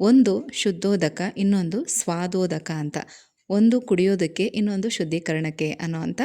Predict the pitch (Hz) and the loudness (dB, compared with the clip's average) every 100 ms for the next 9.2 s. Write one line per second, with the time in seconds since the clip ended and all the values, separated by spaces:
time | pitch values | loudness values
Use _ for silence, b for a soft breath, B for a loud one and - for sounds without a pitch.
0 | - 156 - 180 160 147 233 - - 226 | -2 -2 -2 -4 -4 -4 -6 -8 -4 -2
1 | 220 285 226 214 202 170 180 - 196 190 | 2 4 4 2 2 -2 -4 0 0 2
2 | 185 185 175 170 196 277 B B 175 170 | 2 2 0 -2 -2 -4 B B -4 0
3 | 175 175 180 170 160 170 165 170 175 170 | 0 2 0 0 -2 -4 -2 -2 -2 -2
4 | 165 170 170 160 156 160 165 156 165 160 | -2 -2 -2 -2 -2 -4 -4 -4 -4 -4
5 | 160 B B B 165 175 170 175 180 185 | -6 B B B -2 2 2 2 2 0
6 | 170 165 180 185 202 220 214 240 240 220 | 0 0 0 0 2 2 4 2 2 0
7 | 233 226 190 190 190 196 190 185 190 180 | 0 2 0 0 -2 -2 -2 -2 -2 0
8 | 175 180 175 175 175 170 165 170 190 175 | 0 0 -2 -2 -2 -2 -4 -2 -2 -4
9 | - | -6